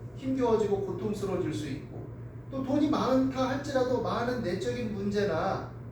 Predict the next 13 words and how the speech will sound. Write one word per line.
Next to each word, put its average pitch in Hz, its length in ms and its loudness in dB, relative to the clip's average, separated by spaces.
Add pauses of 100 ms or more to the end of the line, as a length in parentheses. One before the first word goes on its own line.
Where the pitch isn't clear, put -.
(200)
가-, - 220 -10
정황에 202 720 0 (280)
또 196 120 0
가정에 196 640 4
삶의 214 480 -2
관계, 185 680 -2
힘겨움과 262 500 6
고통이 254 380 -2
있는 208 160 2
사람들이 233 480 -2
있을 101 200 -4
수 98 140 -6
있고 - 280 -8